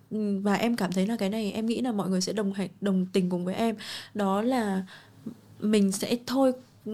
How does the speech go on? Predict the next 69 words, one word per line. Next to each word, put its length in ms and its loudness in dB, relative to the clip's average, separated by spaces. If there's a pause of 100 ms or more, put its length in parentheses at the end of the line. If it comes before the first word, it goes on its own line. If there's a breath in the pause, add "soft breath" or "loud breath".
(140)
hãy 220 0
thôi 220 4
nghĩ 220 0
đến 180 0
những 180 -6
cái 240 0
mơ 320 2
mộng, 260 0
những 180 -4
cái 140 2
viễn 200 0
tưởng 280 2
nó, 440 0
nó 160 -2
xa 220 2
vời 260 2
đấy 120 0
ạ. 140 -10 (260 loud breath)
Mình 200 0
hãy 140 -2
viết 160 0
một 120 -2
cái 80 0
câu 260 2
chuyện 320 -4
mà 140 0
người 200 0
ta 400 -2
đọc 280 -2
vào 140 -2
đấy, 160 0
người 140 -4
ta 180 -6
cảm 240 -6
thấy 220 -4
là 300 -2 (300 loud breath)
họ 180 0
xứng 300 2
đáng, 340 2 (420 loud breath)
họ 360 -4
cả, 160 0
họ 220 0
xứng 220 2
đáng 200 0
có 120 0
được 100 0
một 140 2
cái 100 0
câu 180 2
chuyện 220 -4
như 140 -2
vậy, 280 -2
và 200 0
cái 200 0
câu 220 2
chuyện 220 -2
này 160 2
xứng 260 0
đáng 200 2
để 100 0
họ 160 0
bỏ 200 0
tiền 280 0
ra, 280 2
họ 160 -2
bỏ 160 -2
thời 180 -2
gian 220 -2
ra. 220 2